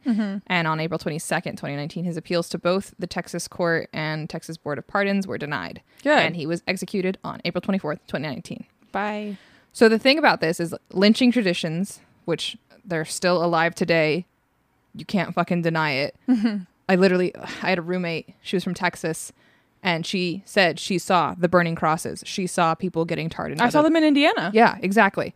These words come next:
Speaker 2: So lynching traditions include mutilation, decapitation, and then they are followed up by a barbecue or picnic,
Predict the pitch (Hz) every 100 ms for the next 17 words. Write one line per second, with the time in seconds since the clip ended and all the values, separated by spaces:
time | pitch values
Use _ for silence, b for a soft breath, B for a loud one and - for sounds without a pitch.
0 | _ - 220 196 - 208 277 - 262 196
1 | 156 - 156 165 185 170 262 240 175 -
2 | 185 190 175 - 170 160 160 - 175 -
3 | 165 - 202 214 262 302 269 285 302 269
4 | 294 - 180 196 196 190 208 233 247 233
5 | 208 - 233 185 -